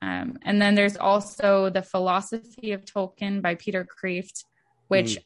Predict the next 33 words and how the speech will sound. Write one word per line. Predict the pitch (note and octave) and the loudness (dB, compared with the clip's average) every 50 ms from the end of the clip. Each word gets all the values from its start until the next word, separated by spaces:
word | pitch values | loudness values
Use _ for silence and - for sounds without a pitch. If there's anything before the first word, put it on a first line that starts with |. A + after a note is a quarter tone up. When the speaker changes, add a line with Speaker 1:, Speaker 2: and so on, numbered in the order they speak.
| _ | _
Speaker 1:
I | - - G#3+ A#3+ C4 C#4 C4+ - - | 0 2 4 4 4 2 0 -2 -2
think | - C#4 C4+ C#4 B3+ - - | 2 2 2 2 0 -4 -10
is | F#3 - - | -12 -12 -12
probably | - - G#3 F#3 F3 F#3+ G3+ A3 A3+ B3 A#3+ | -8 -4 -2 0 0 0 0 0 0 0 0
the | G#3 G#3+ | 0 -2
best | F#3+ F3+ G3 F#3+ G3+ G3+ - - - - - | 0 0 0 0 0 -4 -8 -16 -16 -6 -2
book | - G3+ G3+ G3+ - _ - | 0 0 0 -2 -6 _ -6
that | G3+ F#3+ F#3 | -4 -2 0
I've | F3+ F3+ F#3 | 0 0 0
read | F3+ F#3 F3+ F3+ | 0 -2 -2 0
about | E3+ E3 E3+ F3 F3 D#3+ - - | -2 -4 -6 -6 -8 -8 -10 -10
Tolkien, | - - G#3 G#3 G3+ A#3+ A3+ A3+ A#3 B3 | -6 -6 -6 -4 -2 -2 0 0 0 0
Speaker 2:
Hmm. | A#3+ - _ _ _ - | -2 -6 _ _ _ -6
Speaker 1:
because | - A3 G#3+ - G#3+ G3+ | -4 0 2 2 2 2
it, | G#3+ G#3 - - _ - | 2 -2 -2 -6 _ -6
it | - G#3 | -2 0
also | A3+ A#3+ C#4+ F#4 - F#4 D#4 | 2 2 2 2 2 0 0
almost | - - G#3+ A#3 A#3+ A#3 A3+ - - - - _ _ - - _ _ _ - | 0 0 0 0 0 -2 -2 -6 -12 -20 -20 _ _ -20 -20 _ _ _ -10
reads | - G#3 A3+ A#3 G#3+ - G#3+ | -6 -4 -4 -4 -2 0 0
like | G3+ G3 F#3+ | 0 0 0
an | G3 F3+ | -2 -4
introduction | - - G3 G#3+ G#3+ A3 G3+ F#3 F3+ F3 - - G3+ | -4 -4 -4 -4 -2 -2 -2 -4 -4 -4 -4 -6 -4
to | G3 F3+ | -4 -6
philosophy. | - - F3 E3+ E3+ E3 E3 - - F3+ _ - - F#3 - _ _ _ _ _ _ _ _ | -6 -6 -4 -2 -2 -2 -4 -6 -10 -20 _ -20 -20 -20 -20 _ _ _ _ _ _ _ _
And | - F#3+ G3 | -2 0 0
I | - - A3 C4 E4 | 2 4 4 4 4
didn't | B3+ D4+ C#4+ C#4 C#4+ C4 A#3 - - - - _ _ - | 4 4 4 6 4 4 2 0 -6 -12 -14 _ _ -12
take | - - G#3 G3+ G3+ G3+ - | -6 -4 -2 -2 -4 -4 -6
any | G3 G3 F#3+ F#3 F#3+ | -6 -6 -4 -6 -8
philosophy | F#3 - G3+ F#3+ F#3 F3+ F#3 - - - F#3+ | -6 -4 -2 0 0 0 -2 -4 -8 -8 -8
in | F3+ F3+ F3+ | -6 -6 -4
college. | F3 - F3 E3 E3+ F3+ G3 G#3 G#3 A#3+ A#3 | -2 0 2 2 2 2 2 0 0 -4 -4
So | - - F#3 F#3 F#3 F3 | 0 0 0 0 0 -4